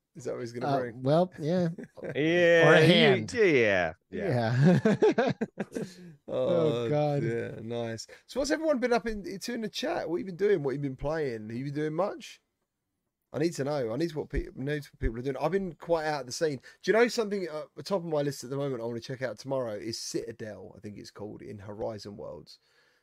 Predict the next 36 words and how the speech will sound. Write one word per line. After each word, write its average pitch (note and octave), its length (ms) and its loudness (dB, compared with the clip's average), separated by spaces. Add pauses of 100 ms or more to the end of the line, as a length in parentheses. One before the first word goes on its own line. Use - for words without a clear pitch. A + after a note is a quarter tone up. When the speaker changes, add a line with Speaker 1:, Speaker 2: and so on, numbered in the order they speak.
(240)
Speaker 1:
It's - 100 -6
a, - 60 0
Speaker 2:
Yeah. D3 360 -2
Speaker 1:
it's D3 100 -6
a D#3 80 0
roguelite, D3 640 4
and B2+ 80 -4
I D3+ 80 -4
heard G3+ 280 -8
it's F#3 140 -12
actually F3+ 280 -14 (120)
really G3 320 -10
good. F3 380 -8 (540)
And C3 100 -6
I C#3 40 -4
don't D#3 140 0
know D3 60 -2
if C#3 80 -4
anyone's E3 240 0
Speaker 3:
Really? - 80 -14
Speaker 1:
played C3+ 200 -2
it. - 160 -8
<clears throat> - 720 -20
Mm. A#2+ 240 -12 (580)
Speaker 2:
Getting E3 220 -4
Things E3 300 2
Done D#3 220 2
is C3+ 140 0
in C3 120 -2
the B2 80 -6
chat. B2 320 -6
I'm A#2 80 -10
sure B2 220 -8
he A#2 160 -6
can, G#2+ 280 -6
uh, G2+ 300 -2